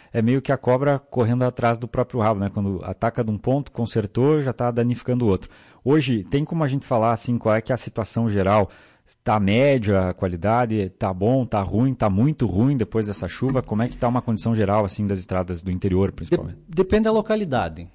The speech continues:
Speaker 2: Tem localidades que não, praticamente não estragou,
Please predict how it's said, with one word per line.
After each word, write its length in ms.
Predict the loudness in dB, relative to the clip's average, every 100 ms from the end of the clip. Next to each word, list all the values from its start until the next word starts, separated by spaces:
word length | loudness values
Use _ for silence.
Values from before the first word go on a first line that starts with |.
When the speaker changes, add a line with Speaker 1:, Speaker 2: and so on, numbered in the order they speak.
| -20 -6
Speaker 2:
Tem 140 | -2 0
localidades 720 | 2 2 0 2 2 0 -2
que 140 | 0
não, 720 | 0 0 0 -2 -2 -2 -4 -2
praticamente 560 | -2 0 -2 -2 -2
não 80 | -2
estragou, 560 | -4 -4 -4 -6 -8